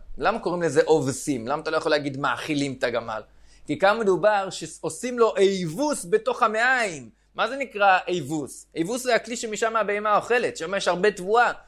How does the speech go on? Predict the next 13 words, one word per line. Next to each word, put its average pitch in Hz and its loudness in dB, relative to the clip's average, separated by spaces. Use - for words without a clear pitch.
מכניסים 214 2
לו 262 6
הרבה 233 4
תבואה 247 2
לתוך 240 -2
המעיים. 233 -2
איך? 254 -6
הוא 185 2
לא 247 6
רוצה 277 0
לאכול 175 -6
כזה 147 -4
הרבה. 117 -6